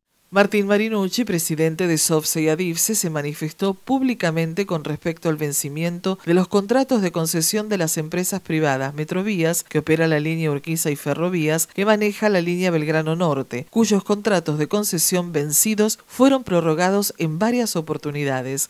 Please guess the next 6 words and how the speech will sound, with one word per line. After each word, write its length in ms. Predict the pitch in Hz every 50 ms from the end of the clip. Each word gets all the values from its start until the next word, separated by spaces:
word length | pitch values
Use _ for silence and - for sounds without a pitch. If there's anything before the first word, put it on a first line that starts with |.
| - -
Marinucci 480 | - 147 151 160 165 185 190 180 -
aseguró 520 | 190 180 - 190 180 180 170 175 185 185 175
que 100 | - 175
en 160 | 160 151 151
breve 260 | 165 190 202 196 185
tiempo 580 | 170 170 - 185 165 147 143 139 - 160 165